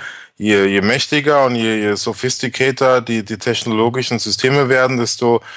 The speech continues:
kleiner werden die Lehrenden. Das, das ist ganz klar, ne? Und irgendwann hast du dann so eine, so eine perfekte Filterblase, wo sich alles um den Lernenden, ne, so helikoptermäßig, um den dreht und den,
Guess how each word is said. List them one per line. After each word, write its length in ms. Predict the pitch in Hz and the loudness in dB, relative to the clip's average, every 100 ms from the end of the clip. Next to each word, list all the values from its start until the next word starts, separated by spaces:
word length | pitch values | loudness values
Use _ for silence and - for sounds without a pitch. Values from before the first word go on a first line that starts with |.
| - | -16
kleiner 460 | - 117 113 117 110 | -4 0 2 2 2
werden 320 | 107 104 104 | 2 2 0
die 120 | 101 98 | -6 -2
Lehrenden. 720 | 95 87 80 80 73 73 69 - | 0 0 -2 -8 -10 -14 -16 -16
Das, 240 | 85 - - | -10 -10 -8
das 140 | 92 90 | -10 -8
ist 80 | - | -4
ganz 280 | 87 90 | -2 -4
klar, 240 | - 85 73 | -4 0 2
ne? 120 | 85 | 2
Und 100 | 107 | 2
irgendwann 340 | 110 127 123 127 | 2 2 2 2
hast 180 | 131 | 2
du 60 | 127 | 2
dann 220 | 117 113 | 2 0
so 100 | 113 | -2
eine, 220 | 117 110 104 - - - | 0 0 0 -10 -20 -8
so 160 | - | -2
eine 100 | 113 | -2
perfekte 580 | 95 107 - 123 - 104 | -2 -4 -2 -2 0 -2
Filterblase, 880 | - 127 147 147 147 143 151 - 143 | 2 0 2 2 2 2 2 0 -2
wo 120 | 127 | -2
sich 240 | 113 113 - | -4 -4 0
alles 380 | 113 123 131 | 2 2 -2
um 100 | 110 | -2
den 180 | 110 101 | -2 0
Lernenden, 760 | 95 104 123 139 139 139 160 131 | 2 2 2 0 0 0 0 0
ne, 100 | 123 | -2
so 160 | 120 | -2
helikoptermäßig, 1000 | 110 107 107 120 - 139 143 147 - 147 | -2 -2 -2 -6 -2 -2 0 0 0 -2
um 140 | 95 113 | -4 0
den 160 | 107 | 0
dreht 380 | 95 117 135 151 | 0 2 2 2
und 160 | 127 123 | -2 0
den, 220 | 127 | 0